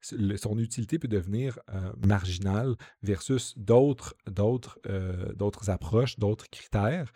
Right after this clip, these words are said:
Puis l'idée, puis si je, si je reviens un peu à la question de la, de la définition euh, de l'entreprise, c'est de dire,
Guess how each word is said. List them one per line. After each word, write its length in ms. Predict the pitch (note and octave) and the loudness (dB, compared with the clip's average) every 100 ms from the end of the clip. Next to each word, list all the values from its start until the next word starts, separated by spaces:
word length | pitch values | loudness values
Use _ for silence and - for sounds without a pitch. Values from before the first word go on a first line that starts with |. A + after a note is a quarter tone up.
| - - - | -18 -20 -20
Puis 180 | - B2+ - | -10 -10 -4
l'idée, 540 | A2 A2 G#2 D3 E3+ - | 0 0 4 4 2 -6
puis 100 | - | -6
si 100 | G#2 | -4
je, 80 | G#2+ | -4
si 120 | - | -8
je 100 | F#2 | -4
reviens 240 | F#2 F2 C3 | -4 -2 -4
un 40 | |
peu 120 | - | 0
à 40 | C3 | -2
la 100 | G2 | -2
question 320 | - F#2 C3 | -6 -10 -8
de 60 | A2+ | -6
la, 120 | F#2 | -6
de 200 | F#2+ - | -6 -8
la 100 | - | -6
définition 800 | F#2+ G2 A2+ A#2+ G2 - B2+ C#3 - - - _ | -4 -2 -4 -4 -10 -8 -6 -6 -10 -20 -20 _
euh, 200 | G2 F2+ | -8 -8
de 140 | F2 F#2 | -4 -4
l'entreprise, 640 | E2+ E2+ - - C#3+ E3+ | -4 -6 -10 -8 -8 -8
c'est 80 | - | -6
de 100 | F#2+ | -6
dire, 280 | F2+ C3+ | -2 -2